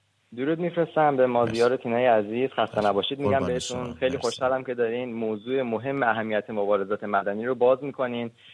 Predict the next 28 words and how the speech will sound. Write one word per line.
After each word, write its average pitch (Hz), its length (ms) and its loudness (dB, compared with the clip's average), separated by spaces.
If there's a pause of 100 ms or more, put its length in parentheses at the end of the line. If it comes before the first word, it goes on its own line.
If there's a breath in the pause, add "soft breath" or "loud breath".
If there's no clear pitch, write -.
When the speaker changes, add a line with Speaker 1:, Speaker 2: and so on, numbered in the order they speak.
(300 loud breath)
Speaker 1:
نقطهٔ 147 260 0
ضعف 175 260 2
این 165 160 -2
حکومت 143 320 -2
هم 143 100 -2
خیلی 147 180 0
کوتاه 131 380 -2
بگم 101 240 0
مشخصه، 98 680 -4
ملی 120 460 0
نبودن، 107 600 2 (120)
ایران 110 380 -2
ستیز 101 360 -8
بودن، 98 440 -2
اهمیت 107 460 -2
ندادن 104 440 0
به 113 80 -2
تاریخ 107 400 -2
و 117 60 -6
تمدن 104 500 -6
ایران 95 360 -2
و 101 100 0
تخریب 127 440 -4
بزرگترین 107 640 -4
شخصیت‌های 110 760 -4
تاریخ 117 420 -2
معاصر 92 380 -2
ایران. 87 340 -4